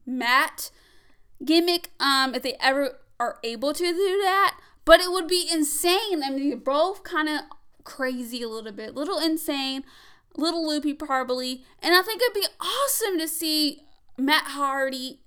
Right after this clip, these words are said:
at WrestleMania, period. So I think it would be great if this match were to happen. I think it would be a win-win for both of them. Um, it'd be a great match,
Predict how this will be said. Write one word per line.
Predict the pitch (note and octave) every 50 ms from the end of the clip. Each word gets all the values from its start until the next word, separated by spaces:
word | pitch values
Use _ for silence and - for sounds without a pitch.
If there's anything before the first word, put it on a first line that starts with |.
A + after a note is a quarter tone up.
| _ -
at | C4 B3+
WrestleMania, | C4 D4 D4 D4 D4 D#4+ C#4 C4+ C#4 C#4 C4+ B3+ G#3+ G#3+
period. | - - F#4 F#4+ F4+ C#4 G#3+ - - - - - - - - -
So | - - - - E4 D#4+ D#4+ D#4 -
I | - D4+ E4+
think | F4+ F#4+ F4+ F4 E4
it | E4+
would | D#4+ D#4 C4+
be | D4 D4
great | - - B3+ B3 B3+ B3 A3+ - - - -
if | - B3 A3+
this | A#3+ A#3 A3+ -
match | - A3+ A3 A3 - - - -
were | - C4+ C4+ B3 A3
to | A3
happen. | A#3 - C#4 D4+ D4 C4+ - - - - - - - - - - -
I | - C#4+
think | C#4 E4 E4+ D#4+ D4
it | D#4 B3
would | C#4 C#4 C4+
be | A#3+ C#4 C#4
a | C4 B3+
win-win | A#3+ C4+ C#4+ C#4+ C4 B3+ B3+ C#4 C4+ C4 B3+
for | - B3
both | A3+ B3 C4+ D4 D#4+ D4
of | A#3+ G#3+ - -
them. | - C2 D2+ B3+ - - - _ _ -
Um, | - A#3 A3+ A3+ A3+ A3 A3+ A3+ - - _ -
it'd | B3+ A#3+
be | C4 B3
a | A#3
great | A3+ A#3 B3 C4+ C#4 F#3+
match, | A3+ A3 E3+ - - - -